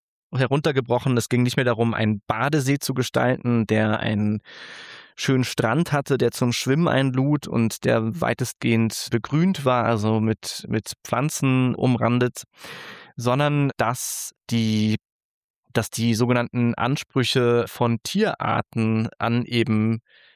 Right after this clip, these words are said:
den Raum beziehungsweise auch also an das, an das Habitat befriedigt werden. Also genau, das ist so sozusagen ein,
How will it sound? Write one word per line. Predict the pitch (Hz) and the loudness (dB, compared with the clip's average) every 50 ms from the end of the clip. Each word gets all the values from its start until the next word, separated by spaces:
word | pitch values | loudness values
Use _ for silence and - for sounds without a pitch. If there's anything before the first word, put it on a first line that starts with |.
| _ _ _ _ - | _ _ _ _ 0
den | 117 117 120 | 2 2 2
Raum | 110 110 104 107 123 139 135 | 2 2 2 2 2 2 0
beziehungsweise | 120 113 - - 131 123 - 120 117 110 110 120 117 95 | 0 -2 0 0 0 0 2 2 2 2 2 2 2 2
auch | 107 120 - - | 0 0 -2 -2
also | - - 113 104 - | -2 -2 0 0 0
an | - - 110 | 0 2 2
das, | 113 110 - - - - | 0 0 -2 -8 -6 -4
an | - 110 | -2 0
das | 110 110 - - | 0 0 0 -2
Habitat | 113 110 110 - 113 110 120 117 117 - - - - - - - - - - - - _ | -2 -2 -2 -2 -2 -2 0 -2 -2 -4 -8 -14 -14 -16 -20 -20 -20 -20 -20 -20 -20 _
befriedigt | - 123 - - - 151 143 143 131 - - - | -2 -2 0 2 0 2 2 0 -2 -2 -2 0
werden. | - - - - - 110 113 117 113 - _ _ _ _ _ _ _ - - - - - - - - - _ _ _ _ _ _ _ _ _ _ _ _ _ _ | 0 0 0 0 -2 -2 -4 -4 -6 -10 _ _ _ _ _ _ _ -20 -20 -20 -20 -20 -20 -20 -20 -20 _ _ _ _ _ _ _ _ _ _ _ _ _ _
Also | - 120 110 | -4 0 0
genau, | 113 113 107 | 0 0 0
das | 107 127 | 0 -2
ist | 120 113 | 0 2
so | 131 - | 2 2
sozusagen | - - - - - 120 117 | 0 -2 -4 -2 0 0 2
ein, | - - 110 117 131 131 120 110 110 | 2 0 0 2 2 2 2 2 0